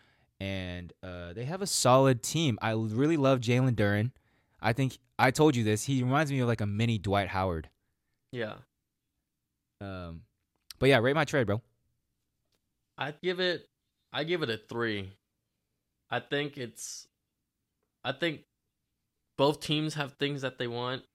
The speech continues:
Speaker 2: like young assets. Definitely the first round pick. If you change it to a first round pick, then I'm, I'll give it a four if you ch-, give it a first round pick. But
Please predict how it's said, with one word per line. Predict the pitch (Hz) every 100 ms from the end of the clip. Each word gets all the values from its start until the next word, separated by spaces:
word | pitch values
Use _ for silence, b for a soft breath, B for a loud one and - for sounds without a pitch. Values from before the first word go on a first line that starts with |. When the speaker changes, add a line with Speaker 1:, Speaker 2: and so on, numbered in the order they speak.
| _ _
Speaker 2:
like | 120 110 - -
young | 117 117 127
assets. | 120 120 127 - -
Definitely | - 123 135 127
the | 117
first | - 127 120
round | 123 117
pick. | - 120 - _ _ _
If | 120 117
you | 131
change | 160 156
it | 147
to | 147
a |
first | 120 135 131
round | 127
pick, | 120 127 -
then | 110 - -
I'm, | 117 131 -
I'll | 120 127
give | 127 113
it |
a | 104
four | - 127 123 104
if | 107
you |
ch-, | 104 - -
give | 110
it | 107
a | 101
first | 104 98
round | 98 98
pick. | 107 - _ _ _ _ _ _ _ _ _ _
But | 139 151 123 - - -